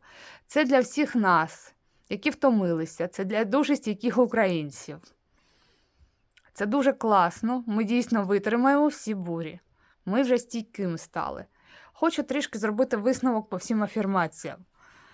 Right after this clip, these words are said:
Дивіться, кожного випало, на ка-, кожну категорію випало класно.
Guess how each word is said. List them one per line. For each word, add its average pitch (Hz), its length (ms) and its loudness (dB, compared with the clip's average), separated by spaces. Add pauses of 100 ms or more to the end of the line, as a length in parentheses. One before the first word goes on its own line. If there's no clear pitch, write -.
(760)
Дивіться, 302 360 2
кожного 254 640 4 (760)
випало, 196 960 2
на 202 140 0
ка-, 214 200 2
кожну 226 200 0
категорію 240 340 4
випало 220 280 0
класно. 185 520 -2